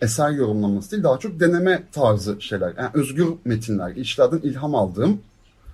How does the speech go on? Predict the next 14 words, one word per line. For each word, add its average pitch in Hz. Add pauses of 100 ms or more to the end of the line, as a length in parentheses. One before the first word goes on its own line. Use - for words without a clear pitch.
(440)
ama 147
bir 156
taraftan 151
da 202 (200)
kendi 151
düşünce 123
hattımı 101 (240)
ortaya 104
koyduğum, 104 (540)
fazlasıyla 135
kişisel - (140)
fikirlerimi 104
barındıran 104 (800)
bir 196